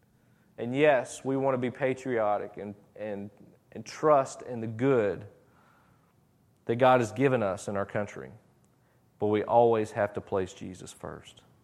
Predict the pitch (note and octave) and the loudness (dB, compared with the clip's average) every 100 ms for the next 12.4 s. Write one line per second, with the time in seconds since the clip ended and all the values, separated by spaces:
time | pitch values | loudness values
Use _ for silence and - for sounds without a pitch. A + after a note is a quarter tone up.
0 | _ _ _ _ _ _ _ _ _ A2 | _ _ _ _ _ _ _ _ _ -8
1 | A2 A#2+ B2 B2+ A2+ A2+ A2+ A2 - C3+ | -2 0 0 2 2 2 0 -2 0 2
2 | B2+ A#2+ G2+ A#2+ G#2+ G#2 F2+ F2+ F#2 F#2 | 2 0 -4 -6 -6 -6 -8 -8 -12 -14
3 | - A2+ E2 E2+ - _ G2 G2 - A2 | -8 -6 -4 -8 -12 _ -12 -10 -8 -8
4 | E2 - - - _ _ _ _ _ _ | -8 -12 -20 -20 _ _ _ _ _ _
5 | _ _ _ _ _ _ _ _ _ _ | _ _ _ _ _ _ _ _ _ _
6 | _ _ A2+ - C3 C3 A2 A2+ A2+ G#2+ | _ _ -6 2 2 2 0 0 2 -2
7 | G2+ - C3+ C3+ A#2 G#2 - G2+ F#2+ F#2 | -4 -8 -2 0 0 -4 -4 -6 -8 -12
8 | - F#2+ - - - - _ _ _ _ | -8 -10 -10 -18 -20 -20 _ _ _ _
9 | _ _ _ A#2+ A2 C3+ - A#2+ A2+ A#2 | _ _ _ 2 6 6 6 0 2 2
10 | A2 G#2+ B2 G#2+ G#2 - A2+ A2+ B2 C#3 | 2 0 -4 -6 -8 -6 0 4 4 4
11 | D3+ D#3+ E3+ - _ - A2+ G2+ F#2+ G#2+ | -2 -4 -6 -16 _ -6 -2 0 2 4
12 | C3 D#3+ - | 4 2 -4